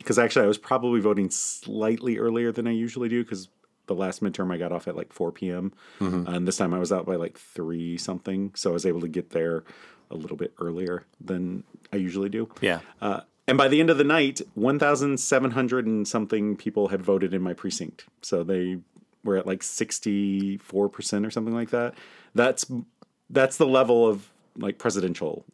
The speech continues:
Speaker 1: elections in my
Speaker 2: Apparently
Speaker 1: precinct.
Speaker 2: something has mobilized the voters.
Speaker 1: Uh, I wonder what it is.
Speaker 2: I don't know
Speaker 1: I
Speaker 2: what it
Speaker 1: spy with
Speaker 2: is.
Speaker 1: my little eye something dumb
Speaker 2: Orange.
Speaker 1: and orange.
Speaker 2: <laughs>
Speaker 1: So yeah, we had great turnout, and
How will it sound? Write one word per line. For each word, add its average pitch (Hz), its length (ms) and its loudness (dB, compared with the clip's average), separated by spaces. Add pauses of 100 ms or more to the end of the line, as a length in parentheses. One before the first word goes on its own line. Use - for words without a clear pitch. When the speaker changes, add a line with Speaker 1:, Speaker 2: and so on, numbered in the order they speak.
Speaker 1:
elections - 460 -8
in 82 80 -8
my - 60 2
Speaker 2:
Apparently 175 400 4
Speaker 1:
precinct. - 160 2
Speaker 2:
something 107 540 4
has 95 220 0
mobilized 92 840 2 (320)
the 98 100 2
voters. 107 500 0 (100)
Speaker 1:
Uh, 131 400 -12
I 110 120 -10
wonder 135 380 -8
what 131 240 -6
it - 160 -18 (180)
is. 87 300 -6
Speaker 2:
I 92 140 0
don't 98 80 -2
know 104 80 -2
Speaker 1:
I 92 300 0
Speaker 2:
what 90 180 4
it 110 80 0
Speaker 1:
spy 117 300 2
with 85 140 0
Speaker 2:
is. - 100 -4
Speaker 1:
my 110 200 -2
little 127 240 -6
eye 92 280 -6
something 113 760 -6
dumb 87 120 0
Speaker 2:
Orange. 85 340 0
Speaker 1:
and 95 100 -2
orange. 80 280 -4
Speaker 2:
<laughs> - 800 -10 (1300)
Speaker 1:
So - 120 8
yeah, 185 240 8
we 151 180 6
had 160 480 4
great 156 320 6
turnout, 170 540 4
and 135 400 2